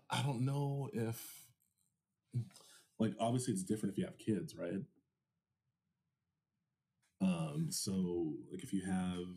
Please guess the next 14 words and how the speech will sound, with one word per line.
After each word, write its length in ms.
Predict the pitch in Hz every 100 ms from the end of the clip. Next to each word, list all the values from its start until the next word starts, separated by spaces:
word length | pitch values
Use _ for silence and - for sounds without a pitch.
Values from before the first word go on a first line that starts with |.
| - - -
uh, 480 | 151 135 - - - _ _ _ _ _ _ -
if 340 | - - -
you 100 | 101
have 160 | 95 -
kids 400 | - 101 95 92
with 160 | 90 90
a 40 |
woman, 400 | 87 87 87 85
then 140 | 85
the 80 | 82
dynamic's 540 | 82 82 82 - - -
a 40 |
lot 160 | - -
different. 380 | - - 127